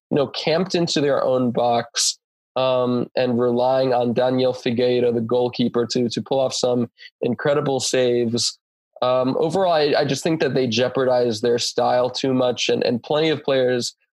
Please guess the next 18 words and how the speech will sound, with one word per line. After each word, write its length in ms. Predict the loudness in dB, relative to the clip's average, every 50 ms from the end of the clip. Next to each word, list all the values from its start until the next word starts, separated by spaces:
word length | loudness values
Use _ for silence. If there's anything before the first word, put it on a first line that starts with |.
| _ _ _ -2
which 260 | -2 -2 -2 -4 -6
for 100 | -4 -2
me 220 | 0 0 0 0 0
could 160 | 0 0 0
have 120 | 2 2
been 160 | 2 0 0 -2
starting, 420 | 0 0 0 2 2 2 0 0
li-, 140 | 0 -2 -2 -2
likes 280 | -2 -2 -2 -2 0 0
of, 240 | 0 0 0 -2 -4 _ _ _ _ _ _ _ -2
um, 520 | 0 0 2 2 2 0 0 0 -2 -2
Nahuel 800 | -2 0 0 0 0 0 0 2 2 2 2 2 2 0 0 -2 -2 -2
Ferraresi, 1120 | 0 2 2 2 2 2 2 2 2 0 0 -2 -2 -2 0 0 0 2 2 2 2 0 0
Romario 600 | 0 0 0 0 0 0 2 2 2 0 0 0
Baró, 440 | 0 0 0 2 2 2 2 0 0
Bruno 260 | -2 -2 0 0 0
Lourenço, 680 | 0 0 0 2 2 2 2 2 0 0 -2 -2 -2
a 40 | -2